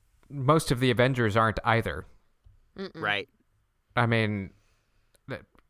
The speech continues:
Speaker 3: It's like, how are, how are they getting by? Yeah.
Speaker 1: th-,
Speaker 2: Yeah,
Speaker 1: that,
Speaker 2: I
Speaker 1: that's
Speaker 2: suppose, like, when the Avengers, like, compound, you know, 'cause I'm reading, um, the New Avengers
Speaker 1: Mm-hmm.
Speaker 2: comics right
Speaker 1: Mm-hmm.
Speaker 2: now.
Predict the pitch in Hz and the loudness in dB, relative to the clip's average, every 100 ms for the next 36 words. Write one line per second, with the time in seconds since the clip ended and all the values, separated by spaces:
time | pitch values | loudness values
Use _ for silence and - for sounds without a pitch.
0 | _ _ _ 120 87 139 151 - 117 135 | _ _ _ -12 -6 -4 -4 -4 -4 -2
1 | 139 131 127 117 110 127 85 107 98 95 | -4 -8 -8 -8 -8 -10 -8 -6 -6 -10
2 | _ _ - - 208 180 165 - - 254 | _ _ -10 -4 0 0 2 0 2 2
3 | 277 294 311 330 311 247 254 247 220 196 | 2 4 4 4 2 2 -2 -2 -2 -2
4 | 208 214 226 190 - - 185 185 214 208 | -4 -4 -4 -6 -6 -6 -6 -4 0 2
5 | 208 208 214 202 - - _ _ - - | 2 -2 -6 -10 -16 -20 _ _ -20 -12
6 | 190 180 175 196 190 190 208 226 226 190 | -6 -4 -4 -6 -8 -4 -2 0 -2 -6
7 | 165 160 156 151 165 _ _ _ _ _ | -6 -6 -8 -10 -20 _ _ _ _ _
8 | 175 175 277 214 151 143 135 139 180 - | -8 -4 -2 -2 -4 -14 -18 -16 -12 -12
9 | - _ - - 107 104 - - - _ | -12 _ -8 -6 -4 -6 -8 -12 -12 _
10 | 117 107 113 147 185 | -8 -6 -6 -8 -16